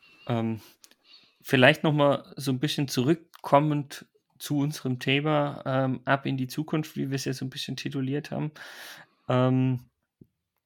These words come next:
und du hast ja am Anfang gesagt, so nach dem Motto, ja,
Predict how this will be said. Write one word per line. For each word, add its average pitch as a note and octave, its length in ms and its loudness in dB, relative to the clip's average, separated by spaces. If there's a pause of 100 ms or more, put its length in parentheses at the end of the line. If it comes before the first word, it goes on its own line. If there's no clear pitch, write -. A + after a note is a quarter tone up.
(420)
und B2+ 160 -4
du B2+ 60 6
hast D#3 200 0
ja C3+ 60 -2
am C3 120 -6
Anfang C3+ 360 -4
gesagt, C3+ 320 -8
so - 100 -10
nach B2+ 120 -4
dem B2+ 80 -4
Motto, C3 220 -6
ja, B2 440 -6